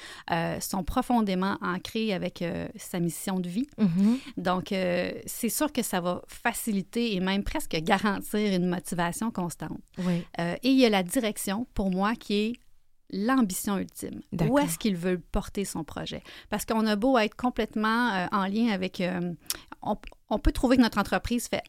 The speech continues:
Speaker 1: entièrement du sens avec qui on est, mais ne pas rêver suffisamment grand ou ne pas avoir
Speaker 2: Oui.
Speaker 1: projeté des ambitions à la hauteur de ce qu'on veut vraiment po-, porter.
Speaker 2: Mhm.
Speaker 1: Et là, ça crée une démotivation. Donc, le sens et la direction, pour moi, c'est deux éléments extrêmement essentiels à travailler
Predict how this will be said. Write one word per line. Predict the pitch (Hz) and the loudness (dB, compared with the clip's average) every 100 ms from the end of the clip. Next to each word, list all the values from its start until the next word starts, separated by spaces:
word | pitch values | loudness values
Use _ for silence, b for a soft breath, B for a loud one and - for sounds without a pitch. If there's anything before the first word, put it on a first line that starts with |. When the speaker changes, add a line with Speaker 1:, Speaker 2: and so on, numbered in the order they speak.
| - | -4
Speaker 1:
entièrement | 220 208 202 202 | -2 0 2 2
du | 180 | 0
sens | - 233 262 269 | 0 4 4 2
avec | 202 190 | 0 -2
qui | - 190 | 0 0
on | 180 175 | 2 2
est, | 202 262 277 | 2 4 4
mais | 208 | 4
ne | 190 185 | 2 0
pas | - 285 | 0 0
rêver | 214 196 233 | 0 -2 -4
suffisamment | - - - 202 196 180 170 | -6 -10 -8 0 2 2 2
grand | 190 247 269 | 0 2 4
ou | 220 | 4
ne | 190 | 2
pas | 190 - 262 | 0 2 4
avoir | 214 196 196 | 4 4 4
Speaker 2:
Oui. | |
Speaker 1:
projeté | 190 - 302 - - 269 262 | 4 2 0 0 -2 0 0
des | 202 185 | 0 0
ambitions | 180 175 180 - 220 226 | 0 0 -2 -2 0 0
à | 208 | 2
la | 180 - | 2 2
hauteur | 226 220 - 226 | 2 2 2 2
de | 220 | 2
ce | 208 | -2
qu'on | 185 | -2
veut | 175 | 0
vraiment | 175 208 214 220 | -2 0 2 0
po-, | 226 190 - - - - | 0 -4 -4 -12 -14 -2
porter. | 233 - - 240 302 | -2 -2 -6 -4 2
Speaker 2:
Mhm. | 214 190 214 277 - | 4 4 2 0 -6
Speaker 1:
Et | 196 214 | -2 2
là, | 247 294 330 - _ - | 4 2 0 -6 _ -12
ça | - 202 | -6 -6
crée | - 269 247 | 0 0 2
une | 202 202 | 2 2
démotivation. | 190 185 185 - 175 175 190 175 B B B 180 | 2 0 -2 -6 -6 -4 -6 -10 B B B 0
Donc, | 180 | 0
le | 220 202 | 2 0
sens | - 262 294 285 | 2 6 6 6
et | 226 | 2
la | 190 | 2
direction, | 190 185 - 262 | 2 -2 0 -2
pour | 214 | 0
moi, | 196 208 | 0 0
c'est | - 185 | 0 -4
deux | 175 226 226 | 0 -2 0
éléments | 202 180 185 | 0 2 0
extrêmement | 196 - - 196 202 | -2 -4 -4 0 2
essentiels | 220 214 180 180 226 | 0 -2 -4 -2 -2
à | 190 | -2
travailler | - 202 185 180 175 220 | -2 -2 0 -2 -2 -4